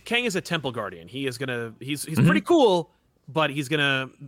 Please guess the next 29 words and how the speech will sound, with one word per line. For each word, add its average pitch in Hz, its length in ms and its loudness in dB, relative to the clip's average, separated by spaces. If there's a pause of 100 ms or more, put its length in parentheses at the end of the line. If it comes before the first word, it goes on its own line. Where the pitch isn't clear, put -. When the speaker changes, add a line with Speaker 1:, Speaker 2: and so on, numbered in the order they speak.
(220)
Speaker 1:
pave 151 220 -2
the 143 80 -6
way 127 220 -2
for - 120 -16
something. 113 420 -12
Speaker 2:
Yeah, 196 160 6
and 175 80 6
we're 247 80 6
gonna 285 120 6
spend 262 240 4
a 220 40 8
lot 202 140 8
of 147 60 0
time 208 260 6
with 131 120 4
him, 110 200 6
and, 123 200 4
and 127 180 4
he's 160 80 6
Speaker 1:
Yeah. 185 120 2
Speaker 2:
gonna 147 160 4
screw 180 300 2
some 147 140 2
stuff 135 240 4
up 202 220 6
and 143 100 6
whatever, 123 420 6 (280)
but, 135 120 4
like, 123 280 6